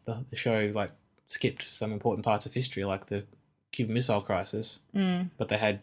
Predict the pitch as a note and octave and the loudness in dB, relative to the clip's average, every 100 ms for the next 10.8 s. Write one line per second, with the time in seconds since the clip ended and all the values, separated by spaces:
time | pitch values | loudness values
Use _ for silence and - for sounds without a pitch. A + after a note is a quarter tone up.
0 | _ - G#2+ G2+ G#2+ G#2 - G2 - F2+ | _ 2 2 2 0 0 0 -2 -4 -6
1 | F#2+ - G#2 A2+ _ _ _ _ G3 F3+ | -6 -8 -10 -12 _ _ _ _ -2 2
2 | E3 E3 A2 - A#2 A2+ C3 B2+ A#2 A2 | 2 2 0 2 0 2 2 4 2 0
3 | G#2 F#2 G#2 - G2+ G2 G#2 _ _ - | -2 -2 -4 -2 0 -2 -4 _ _ -4
4 | - G#2+ G#2+ - G#2+ A2 F#3+ F4 F#4 A4 | 0 0 0 -2 0 2 6 8 8 6
5 | F4+ C#4+ A3 A3 A3 G#3+ A3 G3+ G#3+ A2+ | 6 6 8 6 6 6 6 4 4 2
6 | B2 - A3+ A3+ G#3 G#3+ A3+ G3 G3+ F3+ | -2 4 8 10 12 10 8 4 4 2
7 | - F#3+ A#3 C4+ E3+ G3+ G3+ G3+ F#3 F3 | 4 6 8 6 6 4 6 6 6 2
8 | D#3+ - - - - _ _ _ _ _ | -2 -8 -16 -20 -20 _ _ _ _ _
9 | _ - A#3+ G#3 G#3 G#3+ G3+ F#3+ F3+ C4 | _ 2 6 8 8 6 6 4 2 4
10 | C4+ F3+ F3+ F3+ F3 F#3 F3+ | 6 6 2 2 2 4 2